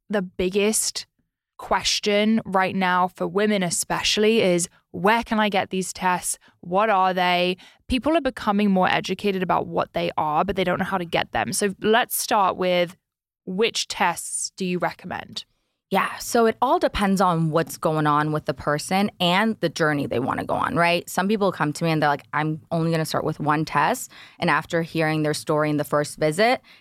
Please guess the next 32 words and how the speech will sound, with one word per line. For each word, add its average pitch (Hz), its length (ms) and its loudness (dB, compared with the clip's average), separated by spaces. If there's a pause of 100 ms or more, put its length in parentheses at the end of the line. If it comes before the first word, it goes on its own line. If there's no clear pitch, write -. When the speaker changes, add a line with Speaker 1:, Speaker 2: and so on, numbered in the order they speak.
(100)
Speaker 2:
then 180 120 2
I 165 120 2
choose 156 400 0
what's 156 180 -2
the - 80 -4
most 156 380 0
appropriate 147 640 -2
thing 143 180 -2
to - 140 -8
do. - 160 -4 (280)
Speaker 1:
Mm-hmm. 175 300 -2 (140)
Speaker 2:
And 180 120 0
some 165 140 0
people 160 160 0
like 147 220 0
you 196 160 4
come 156 200 0
and 151 120 0
they're 147 100 0
like, 143 240 -2 (220)
"I 165 80 2
wanna 190 240 0
do 151 140 -4
all 143 320 0
of 180 120 0
it 233 260 2
because 165 320 -4
I 160 60 -2
wanna 175 240 0
go 151 140 -2
on 151 220 0
this 151 300 -6